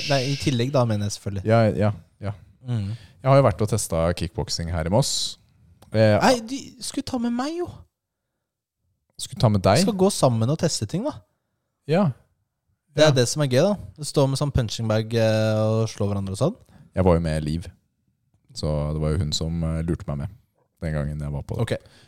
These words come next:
Speaker 1: Mm.
Speaker 2: Jeg har bare tatt prøvetime. Ikke noe mer enn det forpliktet. Jeg vurderer jo eventuelt å skifte til Krav Maga i Moss, da, i stedet for Oslo.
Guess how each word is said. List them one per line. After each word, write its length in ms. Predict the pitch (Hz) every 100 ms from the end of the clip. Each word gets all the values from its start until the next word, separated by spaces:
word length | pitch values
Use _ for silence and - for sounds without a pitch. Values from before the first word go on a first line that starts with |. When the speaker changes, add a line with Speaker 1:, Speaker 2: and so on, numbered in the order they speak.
| - -
Speaker 1:
Mm. 60 | 120
Speaker 2:
Jeg 20 |
har 80 | 113
bare 140 | 110
tatt 180 | 101 95
prøvetime. 420 | - 92 78 78 - -
Ikke 180 | 98 -
noe 60 | 87
mer 140 | 78 87
enn 180 | 73 76
det 280 | 69 69 - _ -
forpliktet. 640 | 82 87 - 143 - - - - _ _ _ _ _ _ _ -
Jeg 80 | 123
vurderer 300 | 123 95 92
jo 380 | 117 127 127 127
eventuelt 540 | 117 120 113 104 95 -
å 120 | 98
skifte 320 | 98 - 78
til 200 | 85 85
Krav 180 | 95 87
Maga 260 | 80 78 80
i 60 |
Moss, 320 | 80 - -
da, 120 | - - - _ _ _
i 60 | 95
stedet 300 | - 78 -
for 260 | 78 73 -
Oslo. 260 | 90 -